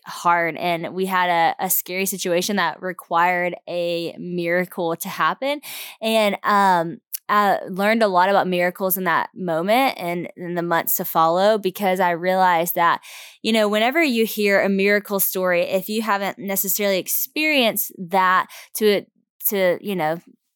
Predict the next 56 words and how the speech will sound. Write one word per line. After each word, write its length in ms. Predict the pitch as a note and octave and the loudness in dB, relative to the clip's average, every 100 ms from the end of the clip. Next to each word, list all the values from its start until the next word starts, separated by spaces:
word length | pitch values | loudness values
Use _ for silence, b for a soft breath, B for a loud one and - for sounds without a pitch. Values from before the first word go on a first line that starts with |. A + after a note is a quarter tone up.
| _ | _
I 80 | - | -6
mean, 160 | G#3+ G3+ | -2 0
everything's 520 | - C4 G#3+ D#3 D3+ | 0 0 -2 -2 -4
a 20 | |
miracle, 180 | D#3+ D3+ | -2 2
life's 260 | G#3+ G#3 | 2 0
a 40 | F3 | -6
miracle, 180 | C#3+ F3 | -6 -2
but 180 | G3+ A#3+ | -2 0
you 100 | B3+ | 0
know 80 | |
what 80 | G#3+ | 2
I 80 | F3+ | 2
mean? 220 | F3 E3 | -2 -2
Like, 180 | E3+ F3+ | -2 0
those 320 | G#3 G3 - | -2 0 -4
moments 540 | - A3+ B3+ A#3 G#3 - | -2 2 2 2 0 0
where 140 | G3 | 0
it's 160 | F#3 G3 | 0 0
like, 100 | F3 | 0
"I 100 | G#3 | 0
really 260 | G3+ G#3+ F#3+ | 0 0 0
need 160 | F#3 | 0
a 40 | F3+ | 0
miracle 280 | F#3 F#3 | 0 -2
from 160 | F3 E3+ | -6 -4
God," 320 | F#3 C4 G3 B B B B - | 2 2 2 B B B B 0
you 120 | A#3+ | 2
don't 200 | C4+ G3+ | 2 2
realize 500 | A#3+ C4+ A#3+ G#3+ G#3 | 4 6 4 4 2
that 300 | G#3 F3+ C#3+ - A3 | 2 2 0 -6 -6
to 120 | A#3+ | -6
get 280 | G3 C4 B3+ | -2 0 2
a 60 | A#3 | 2
miracle 280 | A#3 A3 | 2 2
from 220 | G#3 G3+ F#3+ | 0 0 2
God 220 | G#3+ G#3+ | 2 2
or 100 | G3 | 0
to 180 | - G3 | -2 -2
need 300 | F#3+ A3+ C4 | 0 2 2
a 80 | |
miracle 340 | A3+ G3+ F#3 F#3 | 2 2 0 -2
from 160 | F3+ | -2
God 240 | F3 E3+ F3 | 2 2 0
requires 500 | F#3+ A3+ A3 A3 G#3 | -4 0 2 2 0
a 40 | |
moment 300 | G3+ G3 G3 | 0 0 0
of 60 | F#3 | 2
desperation. 840 | F#3+ - F#3 F3+ G#3 - F#3 E3 | 0 0 -2 2 2 2 0 0
<laughs> 100 | G#3 | 0
It 60 | G3+ | 0
requires 480 | F#3+ G#3+ G#3 G#3 | -2 0 2 0
a 40 | G3 | -2
moment 360 | F#3+ G3 F#3+ | -2 0 0
of, 100 | F#3+ | 2
like, 240 | F3+ F3+ | 2 0